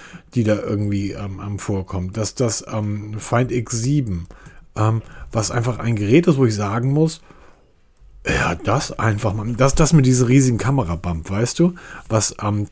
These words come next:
zweifarbig ist, was, äh, praktisch einen riesigen runden Kamerabump hinten drauf hat. Ähm, scheint ein mega großes Gerät zu sein, ähm,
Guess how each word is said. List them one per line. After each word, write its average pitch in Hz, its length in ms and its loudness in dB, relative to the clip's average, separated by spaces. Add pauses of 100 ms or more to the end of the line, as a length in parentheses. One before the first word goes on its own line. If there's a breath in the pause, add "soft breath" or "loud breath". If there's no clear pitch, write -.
zweifarbig 131 800 2
ist, 143 360 -4
was, 120 260 -2
äh, - 1080 -6 (220)
praktisch 135 380 -2
einen 135 100 2
riesigen 175 520 6
runden 147 300 2
Kamerabump 92 640 0
hinten 95 220 -8
drauf 85 380 -10
hat. - 180 -18 (1080 loud breath)
Ähm, 120 200 2 (100)
scheint 143 260 2
ein 143 140 2 (140)
mega 160 440 2
großes 127 420 0
Gerät 113 320 -2
zu - 120 -4
sein, 143 460 0
ähm, 120 640 0